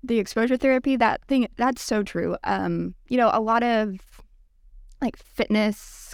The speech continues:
coaches, health coaches, whatever, um, on, like, Instagram and stuff, you know, I've seen a lot, like, "If the scale bugs you, just throw it away, stop weighing." And I get where they're coming from on that. I think for some people that is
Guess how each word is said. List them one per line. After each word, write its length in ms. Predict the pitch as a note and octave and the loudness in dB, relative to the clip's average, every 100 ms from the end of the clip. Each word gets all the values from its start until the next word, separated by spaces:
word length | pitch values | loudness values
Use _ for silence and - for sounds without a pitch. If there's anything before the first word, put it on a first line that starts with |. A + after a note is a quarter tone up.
| - | -4
coaches, 640 | A#3+ G#3+ G#3+ G3+ F#3+ F3+ | -4 0 0 2 0 -4
health 200 | A3 - | -12 -8
coaches, 260 | F#3+ F#3 G#3 | -6 -6 -4
whatever, 320 | F#3 F#3 F#3 - - - - | -4 -4 -8 -12 -20 -12 -2
um, 300 | G3+ G3 G3 | 0 2 0
on, 200 | F#3+ F#3+ | -2 -2
like, 140 | F3+ G#3 | -4 -2
Instagram 440 | E4 - D4+ C#4+ | -4 -2 0 2
and 100 | C#4 | 2
stuff, 220 | - A#3+ - | 2 0 0
you 80 | A3 | 0
know, 240 | G#3+ G3 - _ | 0 -2 -6 _
I've 120 | G#3 | -6
seen 120 | - A3 | -2 0
a 60 | |
lot, 200 | G3 F#3 | 0 0
like, 280 | F3+ - - - | -2 -4 -6 -8
"If 220 | G#3 - | -8 -6
the 80 | G#3 | -8
scale 260 | - C#4 C4 | -2 0 2
bugs 260 | B3 A#3 | 0 0
you, 320 | A#3+ A3+ A3 - - | -2 0 -2 -6 -14
just 180 | - - | -20 -4
throw 140 | D#4 D#4+ | 0 2
it 40 | |
away, 240 | D4 A3 | 2 0
stop 300 | G#3 - D4 - | -4 -4 -4 0
weighing." 380 | C4+ A3 G3 - | 2 2 0 0
And 220 | A#3 A3+ - - - | 0 0 -4 -10 2
I 420 | A#3+ A#3 A#3 G#3 | 4 4 4 2
get 160 | A#3+ C4+ | 2 2
where 160 | D4+ | 2
they're 120 | B3+ A#3 | 2 0
coming 300 | A#3+ G3 G3+ | 0 0 0
from 220 | G#3 G3+ | 0 0
on 140 | G3+ | 0
that. 120 | G3+ | 0
I 100 | G3 | 0
think 200 | G#3 G#3+ | -2 -2
for 120 | - G#3 | -2 -4
some 220 | G3 G3 | -4 -2
people 260 | G#3+ G#3 G3 | -2 -2 0
that 420 | F#3 F#3 - - - | 0 -2 -6 -8 -4
is 420 | F#3+ F#3+ F3+ | -2 -4 -6